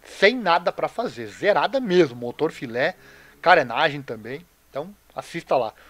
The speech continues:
O vídeo que vai sair essa semana é sobre uma viagem que eu fiz com ela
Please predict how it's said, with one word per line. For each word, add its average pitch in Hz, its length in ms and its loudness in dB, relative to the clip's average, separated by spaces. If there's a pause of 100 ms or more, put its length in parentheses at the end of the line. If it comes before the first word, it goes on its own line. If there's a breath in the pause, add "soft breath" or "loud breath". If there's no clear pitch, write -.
(140 soft breath)
O 139 60 -14
vídeo 156 200 -6
que 156 40 -14
vai 170 120 6
sair 156 180 -2
essa 156 180 -4
semana 165 380 -2
é 180 60 0
sobre 175 460 -4 (360)
uma 139 100 -6
viagem 135 320 0
que 151 60 -10
eu 139 40 -10
fiz 139 140 -12
com 135 160 -12
ela 135 300 0